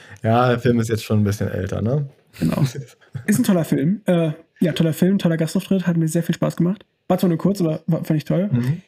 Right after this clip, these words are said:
Speaker 2: Es gab einige Witze, die waren so, die waren so toll. Auch,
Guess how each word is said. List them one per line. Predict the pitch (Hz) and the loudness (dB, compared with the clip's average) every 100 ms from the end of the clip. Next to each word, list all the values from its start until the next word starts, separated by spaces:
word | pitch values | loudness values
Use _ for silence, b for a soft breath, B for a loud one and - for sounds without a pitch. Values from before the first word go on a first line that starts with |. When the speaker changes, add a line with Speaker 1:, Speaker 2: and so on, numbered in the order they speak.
| _ | _
Speaker 2:
Es | - | -4
gab | 196 170 | -2 0
einige | 180 196 185 | 2 2 0
Witze, | 185 180 | 0 0
die | 170 | 2
waren | 175 | 0
so, | 170 185 226 226 - _ _ _ _ _ _ _ _ _ _ _ _ | 0 0 -2 -4 -10 _ _ _ _ _ _ _ _ _ _ _ _
die | - 185 | 0 2
waren | 190 190 | 2 2
so | - 226 | 2 0
toll. | 220 - - 254 214 | -2 -4 0 0 0
Auch, | 175 185 - | 0 -2 -4